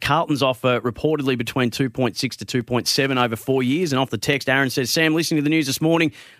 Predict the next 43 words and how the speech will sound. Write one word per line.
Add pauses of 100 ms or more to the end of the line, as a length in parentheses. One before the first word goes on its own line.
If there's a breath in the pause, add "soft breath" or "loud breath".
linking
Carlton
and
Adam
Cerra,
do
you
think
this
is
a
backup
plan
for
Cripps,
or (280 soft breath)
can
we
fit
him
in
anyway?" (100)
Um, (340)
oh, (680)
you've
been
spending
a
fair
bit
of
money
in
recent
years. (280 loud breath)
I
don't
know
if
it's
a
backup
plan